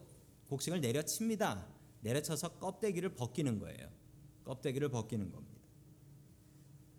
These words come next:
저기서 제사를 지내라라고 말씀하셨습니다. 하나님께서 지금 전염병을 멈추셨어요, 잠시.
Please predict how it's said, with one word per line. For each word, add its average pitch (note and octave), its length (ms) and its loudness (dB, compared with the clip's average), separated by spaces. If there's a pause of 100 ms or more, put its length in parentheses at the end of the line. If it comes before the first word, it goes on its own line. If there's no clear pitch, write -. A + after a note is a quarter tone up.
(340)
저기서 F#3 360 4
제사를 A#3 480 6
지내라라고 F3+ 1200 4
말씀하셨습니다. A#2+ 960 0 (960)
하나님께서 A3 640 4
지금 G#3 360 0
전염병을 E3 600 4
멈추셨어요, D3+ 760 4
잠시. A2 540 0